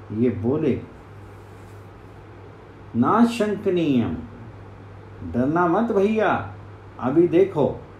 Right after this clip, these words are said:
सब ठीक करते हैं। ये सब जानते हैं कि कौन है, क्या करता है, क्या करने आया है।" पर इनके मुख पर इन्होंने ऐसा भाव बना रखा है,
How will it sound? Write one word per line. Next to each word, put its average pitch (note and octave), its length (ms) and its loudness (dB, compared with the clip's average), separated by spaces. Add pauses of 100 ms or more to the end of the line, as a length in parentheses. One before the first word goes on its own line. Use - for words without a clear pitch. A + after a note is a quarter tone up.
(240)
सब G3 300 2
ठीक F3+ 240 4
करते D3 400 0
हैं। G2+ 220 0 (360)
ये D3 160 2
सब E3 460 0
जानते F3+ 500 4
हैं F#3+ 180 -2
कि F#3+ 100 0
कौन F3+ 380 2
है, F2+ 220 0 (560)
क्या B2+ 180 2
करता F3+ 500 2
है, - 200 -2 (720)
क्या A#2+ 200 2
करने G3 440 0
आया F#3+ 280 2
है।" D3+ 480 -2 (320)
पर B2 300 0
इनके A2 340 -2
मुख G#2+ 160 -6
पर C3+ 420 -4 (300)
इन्होंने A2+ 440 0 (380)
ऐसा A#2+ 400 2
भाव C#3 680 0
बना A2+ 420 -2
रखा A2 540 -4
है, E2+ 140 -10